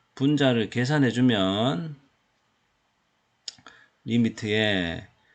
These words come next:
분자 남은 거 n 제곱 없어지고 이 n 남았습니다. 분모는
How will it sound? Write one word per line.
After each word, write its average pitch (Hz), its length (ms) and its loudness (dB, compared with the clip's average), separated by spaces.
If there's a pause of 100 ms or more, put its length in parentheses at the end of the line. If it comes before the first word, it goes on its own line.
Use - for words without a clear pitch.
(180)
분자 139 260 4
남은 131 260 8
거 90 280 -4
n 135 180 4
제곱 120 240 2
없어지고 120 840 0
이 135 260 2
n 147 120 6
남았습니다. 95 720 0 (580)
분모는 151 640 2